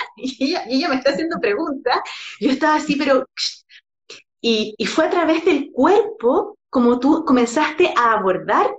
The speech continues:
lo que a mí me estaba pasando y el tema que yo iba a trabajar. Después que me di cuenta que eso era literalmente estar comenzando con la experiencia somática y luego constelamos.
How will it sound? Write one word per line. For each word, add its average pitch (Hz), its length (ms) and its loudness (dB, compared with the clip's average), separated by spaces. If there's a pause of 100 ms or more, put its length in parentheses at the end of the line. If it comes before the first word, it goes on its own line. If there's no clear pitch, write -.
(100)
lo 247 160 0
que 247 80 2
a - 20 0
mí 269 120 6
me 370 100 4
estaba 339 300 0
pasando 330 520 -2 (600)
y 202 60 4
el 190 120 4
tema 233 240 2
que 233 60 -4
yo 233 80 -2
iba 277 100 2
a 277 40 0
trabajar. 247 460 -2 (400)
Después 320 340 0
que 453 80 4
me 403 100 6
di 392 100 4
cuenta 349 460 0
que 294 120 2
eso 320 180 2
era 370 120 4
literalmente 311 720 2
estar 370 260 -2
comenzando 294 580 2
con 320 120 2
la 294 40 0
experiencia 277 540 0
somática 285 720 -2
y 262 100 2
luego 440 300 2
constelamos. - 800 -4